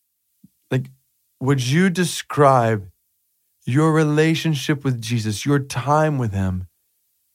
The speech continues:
with the words adoration, like pouring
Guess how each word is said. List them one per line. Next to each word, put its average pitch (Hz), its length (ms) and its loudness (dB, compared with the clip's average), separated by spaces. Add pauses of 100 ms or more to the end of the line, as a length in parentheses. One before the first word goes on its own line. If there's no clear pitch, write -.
(360)
with 131 160 0
the 135 120 2
words 139 400 4 (180)
adoration, 120 920 2 (1400)
like 117 240 -6
pouring 147 720 4